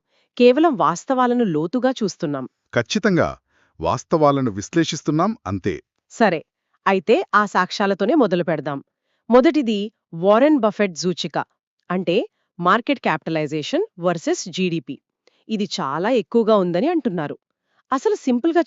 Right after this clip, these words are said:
Speaker 1: చెప్పాలంటే ఏంటిది?
Speaker 2: ఆ, బఫెట్ సూచికను ఇలా అర్థం చేసుకోండి. దేశంలోని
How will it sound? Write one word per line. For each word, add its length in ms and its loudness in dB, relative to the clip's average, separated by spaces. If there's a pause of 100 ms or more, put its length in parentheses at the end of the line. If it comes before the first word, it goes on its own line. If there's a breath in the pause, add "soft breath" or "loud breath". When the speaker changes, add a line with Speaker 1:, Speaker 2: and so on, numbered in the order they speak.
Speaker 1:
చెప్పాలంటే 640 -2
ఏంటిది? 480 -2 (240)
Speaker 2:
ఆ, 460 -4 (560 soft breath)
బఫెట్ 340 0
సూచికను 600 0
ఇలా 200 4
అర్థం 320 0
చేసుకోండి. 460 -6 (400)
దేశంలోని 920 0